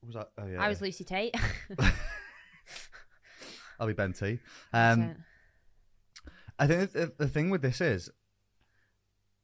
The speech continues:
Speaker 1: you can bring out the most bullshit product ever. It'd be total crap. And then if it's endorsed by someone who has a lot of authority on social media,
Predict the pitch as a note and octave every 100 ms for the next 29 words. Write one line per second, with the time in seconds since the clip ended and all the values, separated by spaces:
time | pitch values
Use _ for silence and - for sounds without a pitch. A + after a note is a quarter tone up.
0 | _ - C#3 C3+ D#3+ D#3+ D#3 C#3 C#3 G2+
1 | - - - B2+ B2 A#2 B2+ B2+ - -
2 | - A#2 B2 A2 A#2 G2+ G2 A2+ G#2+ G#2+
3 | - - - - C3 C3 C#3 C3 - B2
4 | F#2+ - B2 A#2 A2+ - A#2+ A2+ G#2+ A#2
5 | - B2+ - C3 A#2+ A#2 G#2+ G#2+ G#2 A2+
6 | G#2 - F2+ G2 - A2 A2 G2+ F2+ F2+
7 | G#2+ F#2